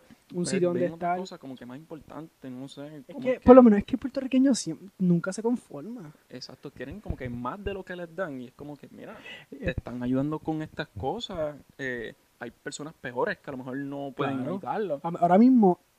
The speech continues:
Speaker 2: ellos estuvieron allá en, en hoteles y en moteles y todas estas cosas. Y nosotros aquí en Puerto Rico, ¿qué tuvimos?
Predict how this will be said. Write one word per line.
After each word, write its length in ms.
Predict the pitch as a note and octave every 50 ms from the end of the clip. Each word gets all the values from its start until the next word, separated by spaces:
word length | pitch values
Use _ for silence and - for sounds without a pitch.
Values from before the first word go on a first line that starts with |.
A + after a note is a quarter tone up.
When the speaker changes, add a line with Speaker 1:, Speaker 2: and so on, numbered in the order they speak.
| _ _ _
Speaker 2:
ellos 220 | - E3+ F3 F#3+
estuvieron 380 | G#3+ G3 - A3 G#3 G#3+ G#3 F#3+
allá 320 | E3+ D#3+ D#3 D#3+ E3 F3 E3+
en, 240 | F#3 E3+ E3 E3 -
en 200 | - E3 D#3+ D#3+
hoteles 520 | D3+ D3 D3 D3+ E3 F3+ F#3 F#3 F3+ F3 E3
y 120 | D#3 D#3+
en 80 | D#3+ D#3
moteles 600 | D#3 D#3 D3+ - E3+ F#3 F#3 F#3 F3+ E3+ E3 D3+
y 200 | D#3+ D#3 D3+ D3
todas 160 | - D3+ -
estas 140 | - F3+ -
cosas. 340 | - F3 D#3+ D3 C3+ B2+ C#3 _ _ _ _ _ _ _ -
Y 80 | F#3
nosotros 340 | F#3 F3+ - F#3 F#3 G3 G#3
aquí 140 | G#3 - A#3+
en 60 | G#3+
Puerto 200 | - G#3+ - A3
Rico, 220 | G3+ F#3+ G3+ E3+ E3+
¿qué 80 | F3+
tuvimos? 380 | F3 - F#3 E3+ D#3+ D3+ C#3 C3+